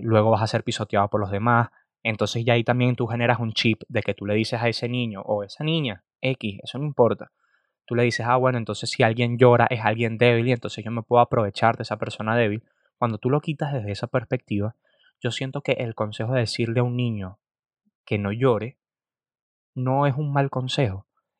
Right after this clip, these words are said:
¿Y desde qué perspectiva? Desde aquella que establece que en la que mientras más nos doblegamos ante nuestras emociones desde una perspectiva más visceral,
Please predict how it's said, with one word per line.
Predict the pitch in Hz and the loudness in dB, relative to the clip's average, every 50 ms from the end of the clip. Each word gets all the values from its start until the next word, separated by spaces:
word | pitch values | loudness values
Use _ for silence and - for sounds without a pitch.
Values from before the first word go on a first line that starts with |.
| _ | _
¿Y | - 127 123 | -2 0 4
desde | 123 123 117 127 131 123 | 4 4 4 4 0 2
qué | - 135 127 | 2 0 4
perspectiva? | - 147 147 139 - - 139 - - _ - 170 135 107 95 95 - _ _ _ _ _ _ _ _ _ _ _ _ | 4 4 4 4 2 0 -2 -2 0 _ 4 6 6 6 4 0 -6 _ _ _ _ _ _ _ _ _ _ _ _
Desde | - 127 123 110 - 117 117 117 117 110 - - _ _ _ _ | 0 2 2 2 2 0 2 2 2 2 -2 -6 _ _ _ _
aquella | - 107 107 - - 127 123 117 117 131 131 - - _ | -2 -2 -2 0 2 2 2 4 4 2 0 0 -4 _
que | - | -4
establece | 135 - - - 147 147 147 143 131 113 - 131 135 - _ _ _ _ _ _ _ _ _ _ | -4 -2 -2 -2 -2 2 2 2 2 2 -2 -8 -8 -10 _ _ _ _ _ _ _ _ _ _
que | - | -2
en | 120 117 | 0 2
la | 113 107 - _ _ _ _ _ _ _ | 2 0 0 _ _ _ _ _ _ _
que | - 120 110 110 - _ _ _ _ _ _ _ | 0 2 2 2 -2 _ _ _ _ _ _ _
mientras | - 127 127 127 123 120 117 - 117 113 - - - _ - _ _ _ _ _ _ _ _ _ | -8 -4 -2 0 0 -2 0 0 0 0 -2 -6 -16 _ -20 _ _ _ _ _ _ _ _ _
más | - 131 135 139 139 131 139 | -4 0 2 2 2 2 0
nos | 160 156 147 147 | -4 -4 0 0
doblegamos | 160 147 139 127 120 120 131 131 123 113 104 101 - _ _ _ _ _ - - - | 0 0 2 2 2 4 4 4 4 2 -4 -8 -10 _ _ _ _ _ -20 -16 -2
ante | - 123 117 113 - 120 | 0 0 0 2 0 0
nuestras | 117 113 110 104 - - 123 113 | 0 0 -4 0 0 0 0 0
emociones | 120 117 113 110 110 - - 127 123 120 123 135 147 160 | -2 -4 -4 -6 -8 -6 -2 -2 -2 -2 -2 -6 -4 -4
desde | 160 143 123 131 120 | -4 -4 -2 -4 -6
una | 117 120 123 131 | -4 -4 -8 -4
perspectiva | - 151 139 - - 127 - _ 123 120 123 131 | -4 -6 -6 -4 -10 -10 -8 _ -6 -6 -4 -2
más | 143 143 143 147 143 - - _ | 0 2 2 2 2 -2 -10 _
visceral, | - 139 135 143 143 - - 151 139 139 123 123 135 - | -8 -2 -2 -2 -2 2 4 6 6 6 6 6 2 0